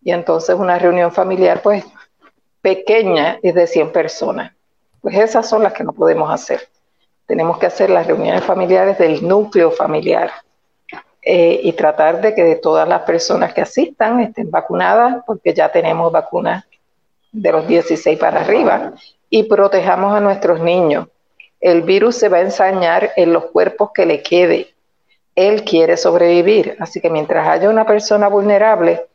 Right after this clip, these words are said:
él va a permanecer. Y si sigue la transmisión y el virus sigue mutando, va a llegar un momento que la vacuna que tenemos, los que nos vacunamos ya hace, eh, cuatro o cinco meses que empezamos la vacuna en diciembre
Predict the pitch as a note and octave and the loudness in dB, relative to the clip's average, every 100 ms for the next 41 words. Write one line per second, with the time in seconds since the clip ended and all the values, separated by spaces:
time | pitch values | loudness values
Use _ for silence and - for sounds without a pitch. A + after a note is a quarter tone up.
0 | _ _ - F3+ D#3+ D#3+ F#3 G#3 G3+ G#3 | _ _ -2 0 2 0 2 0 0 0
1 | F#3 - E3 - _ _ _ _ - F3+ | -2 0 -2 -2 _ _ _ _ -4 -4
2 | - E3 D#3+ D#3+ - - F#3 A3+ A#3+ A#3 | -2 0 0 -2 -10 -2 0 2 2 2
3 | A3 F#3 F#3+ E3 - - E3+ D#3+ C4+ - | 0 -2 -2 -6 -6 0 2 2 -6 -16
4 | _ - E3 D#3+ D#3+ E3+ A3+ - F#3+ G3+ | _ -2 0 2 2 2 0 0 0 2
5 | A3 G#3+ E3+ D#3+ D#3+ F3+ E3+ E3 D#3+ D#3+ | 2 0 -2 -2 -2 0 2 2 0 0
6 | F3+ G#3 G#3 F3+ G#3+ A3 A#3+ _ _ _ | -2 0 0 -2 -2 -2 -2 _ _ _
7 | _ - E3 D3+ D3+ D3+ E3 D#3+ E3 F3+ | _ 0 2 4 2 0 -2 0 -2 0
8 | F#3 F3 F3 F#3 F#3 F#3 E3+ D#3+ D3+ D#3 | 0 0 0 2 2 2 -2 -2 -2 -2
9 | D3 D3+ D#3+ D#3+ D3+ D#3+ - E3 D#3+ - | -4 -4 -2 0 2 0 0 0 0 -4
10 | - _ _ - - - E3 D3+ D3 _ | -20 _ _ -20 -6 0 2 2 -2 _
11 | - D3+ - E3 - D#3+ - D3+ E3 F3 | -6 -4 -2 -2 -4 -4 -4 -2 -2 -2
12 | E3 - - - - E3 D#3+ D#3 - - | -4 -2 -4 -4 -4 -4 -4 -8 -12 -4
13 | D#3+ D#3+ E3 D#3 D#3+ D#3 D#3+ G3 G3 F3+ | -2 0 -2 -2 -2 0 0 2 0 0
14 | G3+ | -6